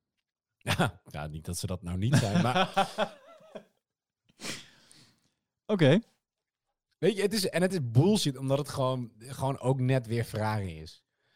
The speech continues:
Speaker 1: Het was, het was al een heel oud grapje dat fia staat voor, wat is het, Ferrari International Assisting, of Assist.
Speaker 2: Ja.
Speaker 1: Eh, dat is het ook. Het is weer, het is, het is Ferrari, het is de, de, ze zijn, eh, heer en meester, ze hebben veto in de Formule één.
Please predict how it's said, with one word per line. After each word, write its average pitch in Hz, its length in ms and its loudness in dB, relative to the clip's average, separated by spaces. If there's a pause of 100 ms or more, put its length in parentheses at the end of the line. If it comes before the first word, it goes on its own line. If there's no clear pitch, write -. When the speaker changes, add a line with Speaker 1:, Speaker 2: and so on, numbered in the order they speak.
(120)
Speaker 1:
Het 110 140 -8
was, 139 100 4
het 139 160 0
was 139 120 4
al 135 240 8
een 120 60 6
heel 147 360 6
oud 147 240 4
grapje 147 400 0
dat 120 180 -2
fia 135 340 2
staat 120 420 0
voor, 117 260 0
wat 113 120 0
is 127 80 0
het, 123 120 -6
Ferrari 123 640 2
International 113 580 -2
Assisting, 160 720 -2
of - 200 -14
Assist. - 580 -2 (240)
Speaker 2:
Ja. 113 300 -10 (440)
Speaker 1:
Eh, 120 220 -10
dat 143 160 2
is 160 140 4
het 143 120 0
ook. 107 140 2
Het 127 180 4
is 160 120 4
weer, 151 220 2 (100)
het 123 160 -10
is, 139 220 0
het 135 160 0
is 175 160 0
Ferrari, 131 640 2
het 120 140 -2
is 135 220 -2
de, 123 220 -4
de, 123 140 -6
ze 131 180 2
zijn, 123 320 4
eh, 101 80 -10
heer 131 540 2
en 135 120 2
meester, 123 560 2
ze 110 80 -2
hebben 107 220 -4
veto 156 360 0
in 131 100 -2
de 131 60 -4
Formule 123 360 -4
één. 101 480 -4